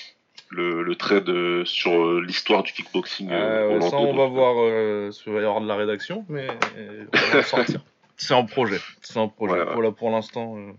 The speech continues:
Speaker 2: mais je pense que justement, je, je vais avoir un peu de temps parce que j'ai pas, comme je te disais en off, euh, tout à l'heure, euh,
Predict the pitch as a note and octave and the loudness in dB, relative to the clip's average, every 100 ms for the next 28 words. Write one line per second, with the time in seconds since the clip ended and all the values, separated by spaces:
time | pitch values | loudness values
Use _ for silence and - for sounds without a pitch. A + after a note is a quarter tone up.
0 | _ - - - B2 C#3 G3 F#3 F3 D3+ | _ -18 -16 -4 2 2 2 0 -2 0
1 | D#3+ D#3+ C#3+ C3 B2 A2+ A#2+ C3 B2+ C3 | 0 0 0 -4 -6 -2 2 2 2 -4
2 | B2 D3 C3+ - A#2 A2+ G#2+ A2+ G#2+ G#2 | -10 -10 -10 -12 -14 -12 -8 -2 -2 -2
3 | B2 A2+ - A#2 A2 A2 G#2+ A2 A2 - | -8 -12 -10 -8 -6 -6 -4 -4 -6 -8
4 | G#2+ G2 F#2+ - - G2 A2 G#2+ F#2+ F#2+ | -8 -8 -12 -18 -10 -6 -6 -6 -8 -8
5 | F#2+ | -12